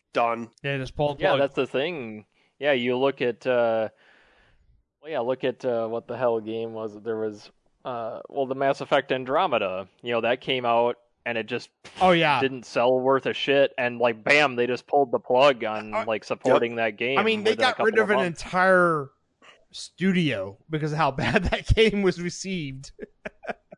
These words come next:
Speaker 3: Yeah, I mean, the sales were shit, and they're like, "We can either throw good money after bad, or we can just pull the plug.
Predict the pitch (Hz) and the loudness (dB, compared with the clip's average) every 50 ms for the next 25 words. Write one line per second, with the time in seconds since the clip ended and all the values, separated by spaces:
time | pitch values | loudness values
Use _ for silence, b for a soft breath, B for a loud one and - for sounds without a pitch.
0 | _ _ 185 254 233 131 123 131 131 127 123 120 127 123 - - 123 120 135 143 | _ _ -8 -4 -2 -2 0 0 0 -2 -2 -2 -4 -4 -2 -2 0 2 4 4
1 | 143 135 - 135 131 123 - - - 127 143 165 147 139 - - _ _ _ _ | 2 2 0 0 0 0 0 -2 -2 2 2 2 2 2 0 -4 _ _ _ _
2 | - 113 117 120 123 123 117 117 117 117 117 113 - _ - 120 120 123 120 127 | -8 -6 0 2 2 4 4 4 2 2 0 -2 -6 _ -12 -6 -6 -6 -4 -4
3 | 127 127 127 120 120 - - 127 123 127 131 127 123 117 123 127 127 127 123 123 | -2 -2 -2 -2 -4 -2 0 0 0 0 -2 -4 -4 -2 -2 -2 -2 -2 -2 -2
4 | 123 123 - - - 101 110 110 113 120 143 156 151 - 123 117 113 117 113 120 | -2 -2 -2 -6 -8 -4 -4 -2 0 2 2 0 0 -2 -4 -4 -4 -4 -6 -6
5 | 113 110 - _ 135 127 113 101 - 131 147 151 117 92 | -10 -10 -6 _ -4 -4 -4 -6 -6 -2 0 0 0 -2